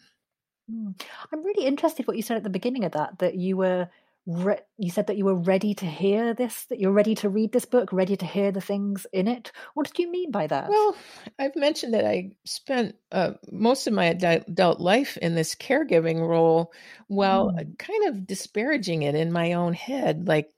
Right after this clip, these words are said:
Speaker 2: "Oh, I'm kind of a failure," and, uh, definitely a failure as a feminist. Here I am in this very traditional role. I'm not making money. <clears throat>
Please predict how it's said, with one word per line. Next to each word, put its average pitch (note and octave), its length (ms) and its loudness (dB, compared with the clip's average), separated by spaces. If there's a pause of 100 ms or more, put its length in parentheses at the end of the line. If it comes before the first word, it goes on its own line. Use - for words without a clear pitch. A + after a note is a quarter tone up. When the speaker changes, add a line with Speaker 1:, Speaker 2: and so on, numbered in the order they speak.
Speaker 2:
"Oh, A#3+ 220 -2
I'm E3+ 180 0
kind G#3+ 220 -2
of G3+ 140 0
a D#3 60 0
failure," D#3+ 640 0 (480)
and, E3 440 0 (200)
uh, E3+ 260 -4
definitely F3+ 460 4
a D3+ 40 -2
failure D#3+ 380 6
as D3 140 -2
a D3 40 -8
feminist. F3 600 -2
Here F#3 160 -2
I E3+ 60 2
am E3+ 220 2
in E3 100 2
this D3+ 160 -2
very D#3 340 0
traditional E3 680 -2
role. F3 480 4 (120)
I'm D#3 180 -4
not F3 220 0
making E3 400 -2
money. F3+ 380 0 (200)
<clears throat> F3 240 -4